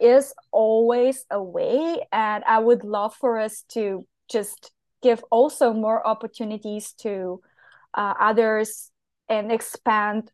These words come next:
as nomads our, like, business field, you know, because while I was looking for my clients, I also was faced with a lot of prejudice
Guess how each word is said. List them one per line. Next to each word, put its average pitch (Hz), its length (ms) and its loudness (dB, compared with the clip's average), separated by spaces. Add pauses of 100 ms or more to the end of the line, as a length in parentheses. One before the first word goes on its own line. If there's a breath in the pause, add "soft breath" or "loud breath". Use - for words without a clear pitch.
as 214 220 -2
nomads 220 640 -2
our, 196 400 -2
like, - 340 -4 (920)
business 240 460 2
field, 208 520 -2
you 240 80 -2
know, 220 280 0
because 220 540 -2 (760 loud breath)
while 233 760 6
I 226 300 4
was 247 240 2
looking 240 280 -2
for 226 160 -10
my 208 180 -6
clients, 247 800 2
I 214 160 2
also 254 880 0 (300)
was 226 260 -4
faced 208 260 -2
with 214 100 -4
a - 20 0
lot 214 180 2
of 214 120 0 (100)
prejudice 208 800 -4